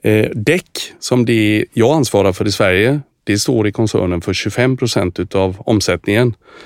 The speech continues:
Så resten är ju att leverera in delar till, eh, fordonsindustrin. Och våra fokusområden är broms, säkerhet.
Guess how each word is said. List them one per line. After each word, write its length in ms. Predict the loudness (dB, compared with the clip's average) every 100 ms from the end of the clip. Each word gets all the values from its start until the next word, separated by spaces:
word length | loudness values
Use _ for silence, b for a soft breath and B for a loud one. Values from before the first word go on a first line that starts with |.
| B B B
Så 140 | -2
resten 380 | 0 0 0 0
är 40 | 2 2
ju 360 | 2 2 0
att 260 | -2 -2 0
leverera 500 | 0 2 2 2 0
in 460 | 2 2 2 0 -4 -10
delar 540 | -2 0 2 2 0
till, 560 | -2 0 0 0 -2 -6 _ -6
eh, 580 | -4 -4 -6 -6 -8 -4
fordonsindustrin. 840 | -2 0 0 -2 -2 2 2 2 -2 B B B B
Och 100 | 2
våra 220 | 4 4 2
fokusområden 880 | 0 0 0 2 2 4 4 2
är 340 | 2 2 2 0 _ -8
broms, 600 | 0 4 4 2 -2 -8 _ _ _
säkerhet. 640 | -2 0 0 0 2 2